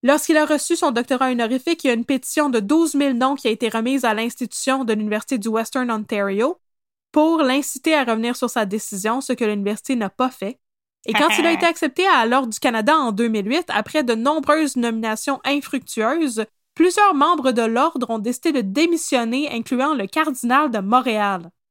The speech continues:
Speaker 2: Ok, bye. Don't let the door hit you on the way out.
Speaker 1: Non, c'est ça. Fait qu'il a obtenu plusieurs, euh,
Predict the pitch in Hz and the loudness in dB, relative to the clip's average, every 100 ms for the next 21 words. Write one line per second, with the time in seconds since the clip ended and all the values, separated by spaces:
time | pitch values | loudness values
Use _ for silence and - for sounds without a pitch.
0 | 202 - 247 240 233 - 226 233 226 226 | -12 -6 -4 -2 -6 -2 0 2 2 -2
1 | - 226 240 233 220 196 226 220 226 - | -6 -6 -6 -4 -6 -2 -2 -2 -4 -4
2 | 240 220 226 233 233 226 220 226 _ _ | -4 -2 -4 -4 -2 -2 -4 -8 _ _
3 | - 214 214 214 - 202 - - 214 254 | -8 -2 -2 -2 -6 -10 -10 -10 -2 2
4 | 277 285 - 294 320 359 339 - 240 220 | 2 2 0 0 0 -2 -4 -6 -4 0
5 | 247 254 262 254 - 208 | 0 2 0 -4 -4 -2